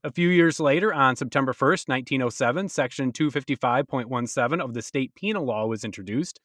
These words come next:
It says a person is guilty of adultery when he engages in sexual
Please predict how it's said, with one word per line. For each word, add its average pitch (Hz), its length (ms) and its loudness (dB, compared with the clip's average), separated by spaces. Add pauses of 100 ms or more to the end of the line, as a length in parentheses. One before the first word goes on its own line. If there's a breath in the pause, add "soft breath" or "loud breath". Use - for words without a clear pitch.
It 226 180 2
says 175 400 4
a 165 100 -2
person 202 340 -6
is 202 160 -2
guilty 214 440 2
of 185 140 0
adultery 160 680 0 (280)
when 131 140 -4
he 143 160 0
engages 147 520 2
in 135 120 -2
sexual - 420 -2